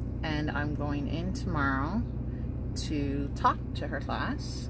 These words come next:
Um, I'm volunteering on Wednesdays anyway, but I'm going in tomorrow because, and get to talk to the class because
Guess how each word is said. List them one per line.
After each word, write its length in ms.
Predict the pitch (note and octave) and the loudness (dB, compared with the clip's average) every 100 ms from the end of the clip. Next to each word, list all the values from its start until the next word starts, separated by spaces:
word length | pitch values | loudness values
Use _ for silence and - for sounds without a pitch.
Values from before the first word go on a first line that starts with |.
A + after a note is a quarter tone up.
| - | -2
Um, 480 | D3 C3+ C3 A#2+ - | -2 -2 -2 -2 -2
I'm 100 | E3 | 0
volunteering 460 | F3 D#3+ - C#3+ C#3 | 0 0 0 0 0
on 160 | C3+ | 0
Wednesdays 460 | C3+ C3 - B2+ - | 0 0 -2 -2 -2
anyway, 380 | F3 D3+ B2+ - - - - - | 0 0 0 -2 -2 -2 -4 -2
but 80 | D3+ | -2
I'm 140 | D3+ | 0
going 300 | D#3 D3 B2 | 0 0 2
in 160 | G3 G#3+ | 2 2
tomorrow 500 | - D#3+ C#3+ C#3 C#3+ | 2 0 2 2 0
because, 640 | C#3+ C#3+ - C#3 C3+ B2+ B2 - - - - | 0 -2 0 0 0 0 -2 -2 -4 -2 -2
and 360 | D#3 C#3+ C3 B2 - | 0 0 -2 -2 -2
get 200 | D3+ B2+ | -2 -2
to 80 | - | -2
talk 420 | - A3+ D#4 A3 - | 2 4 4 2 0
to 100 | - | -2
the 120 | C3+ | -2
class 300 | - B2+ - | 0 0 -2
because 480 | - - D3+ D3 - | -4 -2 -2 0 -2